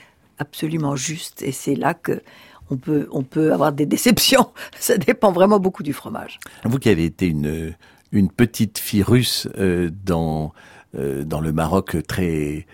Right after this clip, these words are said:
Speaker 2: très agricole, euh,
Speaker 1: Mhm.
Speaker 2: avec un père agronome, qu'est-ce que vous mangiez enfant ?
Speaker 1: J'ai eu beaucoup de chance et je dois ma santé au Maroc.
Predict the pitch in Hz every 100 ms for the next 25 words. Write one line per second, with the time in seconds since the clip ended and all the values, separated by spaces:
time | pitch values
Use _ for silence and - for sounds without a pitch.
0 | - - _ - 85 87 92 92 101 104
1 | 196 156 90 87 - 90 92 87 98 87
2 | - - - 95 92 95 92 95 90 80
3 | 80 98 156 190 156 - - 107 - 90
4 | 87 95 107 92 104 104 85 - 85 87
5 | 101 _ 196 247 277 233 320 277 - 294
6 | - 202 185 208 202 320 285 226 202 190
7 | 277 285 165 143 - - -